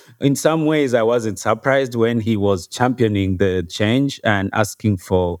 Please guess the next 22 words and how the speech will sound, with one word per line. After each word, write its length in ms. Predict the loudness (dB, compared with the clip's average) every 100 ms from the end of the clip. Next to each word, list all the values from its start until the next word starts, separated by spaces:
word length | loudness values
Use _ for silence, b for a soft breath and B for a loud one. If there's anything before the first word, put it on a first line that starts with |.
| -2
people 260 | 0 0
to, 320 | -2 0 0 -2
to 180 | -4 0
rise 340 | 2 0 0
up 300 | 0 0 -2
and 160 | -6 -6
to 100 | -2
get 220 | -2 0
involved. 760 | -2 0 2 2 -2 -4 -10 _ _ _
It's 160 | -4 0
been 160 | 0 0
a 80 |
blessing 580 | 2 2 0 0 -2 2
that 220 | 0 0 -2
he, 340 | 0 0 -4 -6
uh, 260 | -2 -2 -2
allowed 360 | 0 2 2 0
us 180 | -2 -4
to 100 | -6
capture 340 | -4 -4 -4
this 180 | -4 -6
story 540 | -4 0 0 0 -4